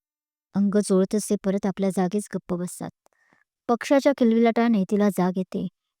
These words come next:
तशी ती उठते. पण पोटात खूप जोरात दुखायला लागलं होतं. ती तशीच तरीही उठून बसते. अंगावर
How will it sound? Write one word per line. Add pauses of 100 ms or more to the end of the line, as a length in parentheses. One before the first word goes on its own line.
(120)
तशी
ती
उठते. (680)
पण
पोटात
खूप
जोरात
दुखायला
लागलं
होतं. (680)
ती (120)
तशीच
तरीही
उठून
बसते. (1500)
अंगावर